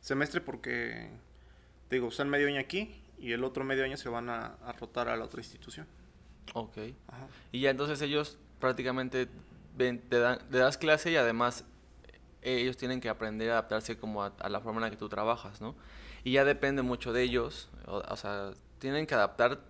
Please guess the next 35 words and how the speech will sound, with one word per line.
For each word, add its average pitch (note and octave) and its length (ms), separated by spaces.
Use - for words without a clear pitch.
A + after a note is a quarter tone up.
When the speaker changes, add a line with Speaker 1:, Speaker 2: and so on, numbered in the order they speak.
Speaker 2:
tal A2 120
vez A#2+ 160
tu, G#2+ 220
tu G#2+ 120
forma B2 240
de B2+ 80
trabajo, A2+ 380
pero A2+ 180
tienen B2 280
que A#2 100
agarrar G#2+ 280
ellos A#2 220
como A2 180
su A2+ 100
propio G#2+ 240
juicio, A#2 340
¿no? A2+ 180
Speaker 1:
Sí. - 200
Speaker 2:
Nos D#3+ 220
tocó, C#3+ 340
ajá, C3 240
nos C3+ 140
tocó C#3+ 240
también D3 240
a C#3+ 40
nosotros C3 360
ver, B2 200
ver A#2 480
nuestros G#2 760
encargados G#2+ 680
en G2 80
las G2 160
clínicas A2+ 340
donde G2+ 200
fuimos, C3 480